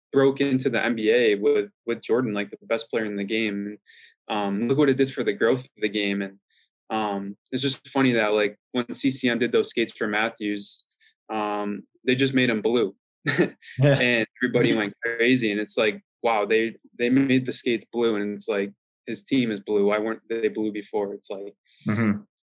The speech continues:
Speaker 1: stuff like that, that, that, that we see that we wanna, like, inspire other people to see too.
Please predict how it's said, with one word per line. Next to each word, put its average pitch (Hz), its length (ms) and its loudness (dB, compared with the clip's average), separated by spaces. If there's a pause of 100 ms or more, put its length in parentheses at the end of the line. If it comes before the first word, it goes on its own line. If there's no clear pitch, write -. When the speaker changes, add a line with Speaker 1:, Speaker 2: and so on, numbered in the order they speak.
Speaker 1:
stuff 160 120 -2
like 131 180 2
that, 113 260 2
that, 104 320 0
that, 107 300 2
that 110 160 4
we 120 120 0
see 127 360 0
that 110 240 0
we 113 100 -2
wanna, 110 260 -2
like, 101 260 -4
inspire 104 340 -2
other 104 220 -4
people - 240 -14
to 107 100 -10
see - 200 -10
too. 101 280 -6